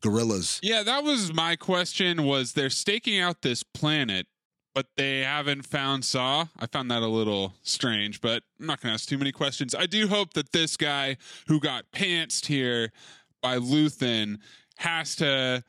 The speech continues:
Speaker 2: face some sort of questioning, whether it's from Dedra or Partagaz or something like that. I hope somebody on the Imperial side <laughs> has to ask, "What the hell happened here, man? You pulled over a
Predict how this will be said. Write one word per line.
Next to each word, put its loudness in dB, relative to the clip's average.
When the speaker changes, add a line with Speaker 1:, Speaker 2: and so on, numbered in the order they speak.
Speaker 2:
face 0
some 0
sort 2
of -8
questioning, 0
whether 2
it's -2
from -2
Dedra 2
or -2
Partagaz 0
or 0
something -2
like 0
that. 0
I 0
hope 0
somebody 0
on 0
the 2
Imperial 0
side -2
<laughs> -10
has -2
to 0
ask, -2
"What 2
the 0
hell 2
happened 0
here, 4
man? 2
You 2
pulled 2
over 4
a 4